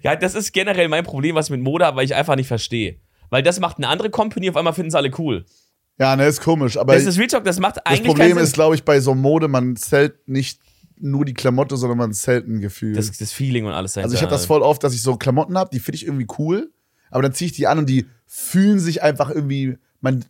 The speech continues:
Speaker 2: fühlt sich grad dann nicht so fresh, weißt du?
Speaker 1: Ja, das ist gleich wie bei Musik. Was, hast du, glaub ich, war das ein Podcast oder irgendwo anders? Da hast du doch auch gesagt,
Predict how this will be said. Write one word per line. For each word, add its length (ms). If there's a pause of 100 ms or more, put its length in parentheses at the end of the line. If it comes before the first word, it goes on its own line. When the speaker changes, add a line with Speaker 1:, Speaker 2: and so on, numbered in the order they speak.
Speaker 2:
fühlt 400
sich 180
grad 260
dann 120
nicht 160
so 100
fresh, 460
weißt 240
du? 40
Speaker 1:
Ja, 220
das 140
ist 100
gleich 260
wie 80
bei 120
Musik. 540
Was, 260
hast 340
du, 60
glaub 140
ich, 180
war 100
das 100
ein 60
Podcast 460
oder 100
irgendwo 200
anders? 300 (320)
Da 100
hast 120
du 40
doch 80
auch 100
gesagt, 320